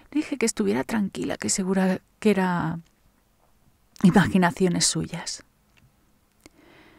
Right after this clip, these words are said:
Pero en mi habitación comencé a darle vueltas al asunto y me acordé del día en que habíamos hecho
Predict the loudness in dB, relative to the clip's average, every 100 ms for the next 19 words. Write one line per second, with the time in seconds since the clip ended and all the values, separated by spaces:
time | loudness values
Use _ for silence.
0 | -20 -20 -20 _ _ _ _ _ _ _
1 | _ 0 4 4 2 -2 -8 -20 -20 -2
2 | 4 6 6 2 0 -2 2 4 6 4
3 | 2 0 0 0 -4 -4 -4 -6 -6 -6
4 | -6 -8 -6 -6 -4 0 0 0 -4 -12
5 | -14 _ _ _ -20 -20 _ _ _ _
6 | 6 6 4 2 0 0 -2 0 0 2
7 | 4 6 4 4 0 0 0 0 0 0
8 | -2 -2 -4 -4 -4 -4 -6 -10